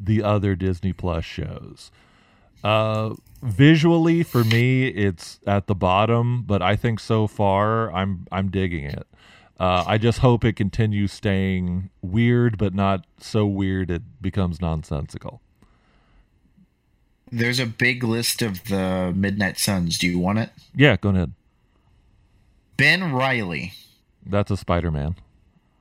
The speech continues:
Speaker 2: Yep. Blade, Doctor Strange, Doctor Voodoo, Elsa Bloodstone, Frank Drake, who's a, uh, its original member. I don't even know who that is. Ghost Rider, Johnny Blaze, Ghost Rider, something Ketch,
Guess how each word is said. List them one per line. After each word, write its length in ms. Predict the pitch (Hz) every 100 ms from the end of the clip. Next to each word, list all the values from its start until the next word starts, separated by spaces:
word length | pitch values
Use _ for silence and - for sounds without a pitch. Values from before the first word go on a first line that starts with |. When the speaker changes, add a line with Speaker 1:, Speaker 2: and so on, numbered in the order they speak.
| _ _ _ _ _ -
Speaker 2:
Yep. 260 | 107 104 - _ - -
Blade, 720 | 120 131 143 143 139 135 127
Doctor 320 | - 120 120 117
Strange, 840 | - 127 123 123 123 120 113 -
Doctor 460 | 104 120 - - 117
Voodoo, 880 | 104 117 123 123 120 127 127 123 131 _ _ - _ _ -
Elsa 340 | 117 117 -
Bloodstone, 960 | 110 113 113 113 - 117 117 117 113 113
Frank 580 | - - 131 127 127 104
Drake, 440 | 110 120 120 123 -
who's 140 | 113
a, 140 | 110 110 - -
uh, 60 |
its 200 | 113 101
original 400 | 104 113 107 104
member. 280 | 104 104 107
I 80 | 101
don't 140 | 101
even 120 | 101 104
know 60 |
who 80 | 107
that 160 | 101 101
is. 320 | 107 104 - - - - - -
Ghost 340 | 120 127 -
Rider, 380 | 135 127 127 123
Johnny 320 | 113 117 104
Blaze, 600 | 101 123 135 135 131 135 110
Ghost 380 | 123 123 -
Rider, 540 | 123 123 120 120 120 117
something 480 | - 123 113 98 98
Ketch, 640 | 143 143 139 - -